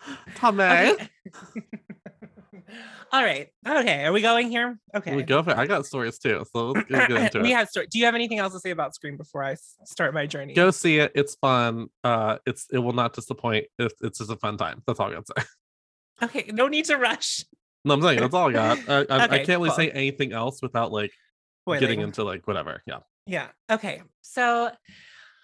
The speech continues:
Speaker 2: very early on when we spun off into our own podcast,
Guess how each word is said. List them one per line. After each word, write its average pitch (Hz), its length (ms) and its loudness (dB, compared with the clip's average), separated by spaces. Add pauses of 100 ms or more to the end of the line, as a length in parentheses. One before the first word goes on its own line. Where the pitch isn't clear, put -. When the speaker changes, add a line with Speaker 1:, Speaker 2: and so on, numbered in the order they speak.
(240)
Speaker 2:
very 330 260 4
early 214 340 0
on 160 300 0
when 156 160 -4
we 175 120 -4
spun 180 300 -2
off 160 400 0
into 165 360 -8
our 139 200 -4
own 175 460 -4 (320)
podcast, 170 960 -10